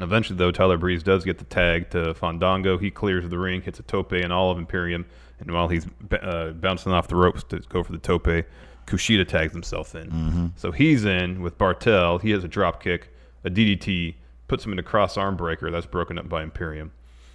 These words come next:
Speaker 1: Um, and then, uh, there's a lot of brawling ringside. Uh, Kushida takes Imperium out of the equation with a double handspring, uh, heel kick, and then, uh, he rolls up Bartel for the win.
Speaker 2: Mm-hmm.
Speaker 1: Kushida goes up to the top of the ramp to celebrate,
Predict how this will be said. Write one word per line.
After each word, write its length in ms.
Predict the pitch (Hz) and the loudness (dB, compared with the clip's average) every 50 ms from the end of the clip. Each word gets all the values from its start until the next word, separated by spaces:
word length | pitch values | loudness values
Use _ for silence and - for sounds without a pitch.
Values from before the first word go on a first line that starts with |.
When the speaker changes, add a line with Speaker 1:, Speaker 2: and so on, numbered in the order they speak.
| - - - - - | -20 -20 -20 -16 -10
Speaker 1:
Um, 400 | - 85 82 82 80 80 80 78 82 | -8 -6 -6 -6 -6 -6 -6 -8 -8
and 120 | 85 82 | -8 -6
then, 340 | 82 82 80 82 82 82 82 | -6 -6 -6 -6 -6 -6 -6
uh, 260 | 82 80 80 80 80 | -4 -4 -4 -4 -4
there's 160 | 82 85 85 | -4 -4 -2
a 60 | 87 | 2
lot 120 | 92 95 90 | 4 4 4
of 120 | 87 80 | 4 2
brawling 340 | 76 95 95 95 95 92 90 | 2 4 4 4 4 2 2
ringside. 640 | 90 95 95 87 - - 101 92 92 90 90 90 87 - - - - - - - - - - - - - | 0 0 -2 -2 0 2 4 6 6 6 4 2 0 -6 -12 -20 -20 -20 -20 -20 -20 -20 -20 -14 -12 -10
Uh, 220 | 80 80 80 - - - - - - - - - - - - - - - - - - - - - - | -8 -8 -8 -8 -10 -12 -12 -14 -16 -16 -16 -18 -20 -20 -20 -20 -20 -20 -20 -20 -20 -20 -20 -20 -12
Kushida 520 | - 104 92 - - 98 87 87 85 80 - - - - - | -8 -8 -6 -4 -2 0 2 2 0 0 -2 -8 -18 -20 -6
takes 240 | - 98 95 - - | -2 -2 -2 -2 -4
Imperium 360 | 87 - - 107 101 95 90 | -6 -4 -2 0 0 2 4
out 100 | 92 90 | 4 4
of 60 | 90 87 | 4 4
the 60 | 87 | 2
equation 500 | 82 - 92 90 90 85 85 87 87 85 | 2 4 4 4 4 4 2 2 2 2
with 160 | 85 82 - | 0 0 -2
a 40 | 82 | 0
double 280 | 82 95 87 85 85 | 2 2 4 4 4
handspring, 580 | 85 87 85 85 82 - - 87 85 85 85 85 - | 2 2 0 0 -2 -4 -4 -4 -4 -4 -6 -8 -10
uh, 80 | - - | -10 -10
heel 260 | - - - 110 98 | -4 0 2 4 4
kick, 380 | - - - 95 87 - - - - - - - - - | 4 2 2 0 0 0 -6 -18 -20 -20 -20 -20 -16 -12
and 220 | - 85 78 78 80 | -10 -8 -8 -6 -6
then, 240 | 82 80 80 80 82 | -4 -4 -4 -2 -4
uh, 160 | 82 80 80 | -4 -4 -4
he 140 | - - 90 | -4 -4 -2
rolls 320 | 82 82 90 90 87 82 | -2 -2 0 0 0 -2
up 200 | 87 85 - - | -2 -4 -6 -4
Bartel 600 | - 85 82 82 - - 95 92 87 85 82 - - - | -4 -4 -4 -4 -2 -2 0 0 0 0 -2 -6 -10 -16
for 260 | - - - 123 117 113 | -8 0 4 6 6 6
the 80 | 110 107 | 6 4
win. 400 | 101 95 90 85 82 82 87 - - - - | 2 2 0 0 -2 -6 -8 -12 -12 -4 0
Speaker 2:
Mm-hmm. 380 | 92 95 92 87 87 87 82 80 78 80 - | 2 4 4 4 4 4 4 2 0 -2 -6
Speaker 1:
Kushida 440 | - 101 85 - - 104 98 98 92 | -8 -8 -8 -6 -4 -4 -2 -2 -2
goes 200 | 87 101 98 87 98 | -2 -2 -2 -2 -4
up 100 | 98 - | -6 -8
to 80 | - - | -10 -12
the 80 | 90 | -4
top 200 | - - 90 85 - | 0 0 0 0 -2
of 40 | |
the 80 | - 87 | -6 -6
ramp 220 | 90 90 87 - | -4 -2 -2 -2
to 40 | - | -4
celebrate, 640 | - - - 110 104 104 95 92 101 98 98 98 | -2 2 4 6 6 6 4 4 4 6 4 4